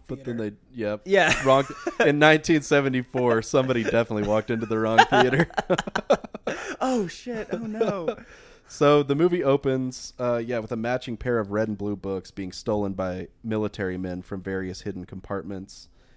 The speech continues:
Speaker 1: in five cities around the world simultaneously. Did you get all that? <laughs> They're five sets of books in all, labeled Most Secret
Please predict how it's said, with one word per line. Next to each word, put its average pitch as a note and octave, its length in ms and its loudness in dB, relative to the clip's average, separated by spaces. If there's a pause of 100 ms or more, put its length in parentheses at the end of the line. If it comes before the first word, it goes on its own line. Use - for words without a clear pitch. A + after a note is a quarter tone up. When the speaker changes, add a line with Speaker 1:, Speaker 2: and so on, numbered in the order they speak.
(160)
Speaker 1:
in G#2 220 -4
five A#2 320 0
cities G#2+ 260 -6
around G2+ 220 -6
the F#2+ 60 -6
world F#2 340 -8
simultaneously. F#2 1040 -12 (1040)
Did - 60 -20
you - 40 -18
get G#2 120 -4
all G#2 120 -2
that? G#2 240 -4 (260)
<laughs> - 220 -8
They're A#2 140 0
five B2 300 2
sets B2+ 240 -2
of A#2 120 -4
books A2+ 260 -4
in G#2+ 80 -4
all, F#2+ 280 -4
labeled F#2+ 460 -8 (240)
Most G#2 380 -2
Secret F#2 600 -8